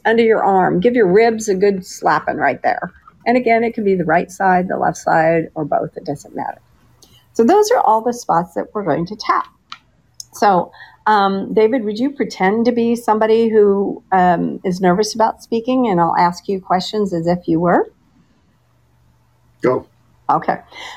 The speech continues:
Speaker 1: Um, so the first thing that happens with tapping is everything we say has gotta be true for you. So if I ask you to repeat something and you go, "You know what?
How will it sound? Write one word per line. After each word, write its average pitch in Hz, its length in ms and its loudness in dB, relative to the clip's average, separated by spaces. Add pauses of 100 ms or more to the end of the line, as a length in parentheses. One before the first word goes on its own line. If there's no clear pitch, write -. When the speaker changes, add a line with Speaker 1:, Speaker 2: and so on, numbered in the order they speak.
(140)
Speaker 1:
Um, 196 400 2
so 226 180 0
the 220 80 0
first 392 300 0
thing 392 180 0
that - 100 -4
happens 185 500 -2
with 185 140 -6
tapping 170 500 -4
is 175 320 0
everything 285 380 0
we 226 100 2
say 175 260 2
has 175 140 -2
gotta - 200 0
be 165 140 -2
true 180 640 0 (280)
for 202 80 0
you. 202 280 2
So 185 220 -4
if 180 100 -4
I 330 340 0
ask 233 300 -2
you 208 60 2
to 185 80 -2
repeat 220 480 -4
something 190 380 0
and 185 120 2
you 190 60 0
go, 190 220 2 (500)
"You 311 120 2
know 359 160 4
what? 349 280 0